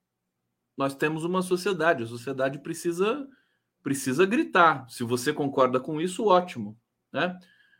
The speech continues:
É só ficar feliz em casa, de braço cruzado, assistindo televisão, a live do Conde no sofá. Mas eu acho que isso é muito, é muito, o desgaste, o preço, né? O preço que vai ser pago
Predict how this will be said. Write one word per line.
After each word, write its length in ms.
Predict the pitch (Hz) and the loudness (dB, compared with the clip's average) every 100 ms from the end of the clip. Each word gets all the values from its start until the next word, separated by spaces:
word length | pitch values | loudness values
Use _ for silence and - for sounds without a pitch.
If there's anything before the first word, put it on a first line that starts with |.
| _ - | _ -10
É 80 | |
só 220 | 120 - 143 | -4 0 0
ficar 260 | - 165 | 2 0
feliz 400 | 165 175 160 156 | 6 4 4 0
em 100 | 175 | 0
casa, 400 | 180 147 139 147 | 4 6 6 4
de 80 | 143 | -2
braço 300 | 135 127 127 | 0 0 -2
cruzado, 760 | 165 147 131 131 139 151 147 147 | -6 0 2 2 0 -6 -4 -6
assistindo 380 | 143 143 151 147 | -6 -10 -8 -4
televisão, 580 | 143 139 131 123 135 | -2 -2 -2 0 0
a 40 | 139 | 2
live 180 | 131 127 | 0 -2
do 100 | 123 | -6
Conde 260 | 131 131 | -8 -8
no 80 | 139 | -8
sofá. 480 | 143 190 - 117 - _ - - - _ _ - | -4 -6 -2 -2 -2 _ -20 -20 -20 _ _ -6
Mas 640 | 127 135 135 135 135 - | 2 4 6 4 -2 -2
eu 180 | 160 151 | 2 8
acho 240 | 151 165 151 | 6 6 -4
que 140 | 156 | -6
isso 240 | 165 - | -4 -2
é 40 | 170 | -2
muito, 1080 | 156 160 180 202 202 - 196 190 180 160 - | -4 -4 -2 0 -2 -4 -2 0 2 0 -4
é 60 | 147 | -2
muito, 280 | 147 185 180 - _ | 0 -2 -4 -18 _
o 80 | 143 | -4
desgaste, 840 | 139 143 127 160 190 185 - - | -2 -2 4 8 10 8 4 -6
o 40 | 135 - | -10 4
preço, 760 | 190 214 226 - - - - _ _ 135 | 8 10 10 8 0 -4 -12 _ _ -2
né? 180 | 170 | -2
O 100 | - - - | -2 -4 4
preço 420 | 208 226 220 143 | 8 8 6 -6
que 120 | 139 | -4
vai 160 | 131 139 | 0 0
ser 160 | 127 120 | 0 -2
pago 500 | 139 143 131 107 104 | 2 4 4 -2 -14